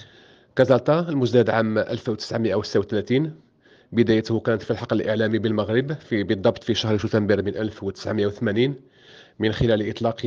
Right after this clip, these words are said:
محطة ميدي ان، محطة إذاعة البحر الأبيض المتوسط الدولية بطنجة، التي سرعان ما استقطبت ملايين المتابعين في شمال إفريقيا،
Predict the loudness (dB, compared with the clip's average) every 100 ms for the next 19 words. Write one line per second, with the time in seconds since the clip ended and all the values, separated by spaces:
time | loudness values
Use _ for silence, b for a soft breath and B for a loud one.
0 | 0 0 0 -2 -6 -6 -4 0 0 0
1 | -2 -4 -6 -16 _ -12 -8 -6 -4 -4
2 | -4 -4 -2 -2 -2 -2 -2 -4 -4 -4
3 | -4 -4 -6 -2 -2 0 0 0 -4 -2
4 | -2 0 -4 -6 B B B B -2 2
5 | 2 2 4 4 4 0 -2 -6 -2 -2
6 | 0 0 2 2 0 0 0 0 0 0
7 | -2 -2 -4 -2 -2 -2 -2 0 2 0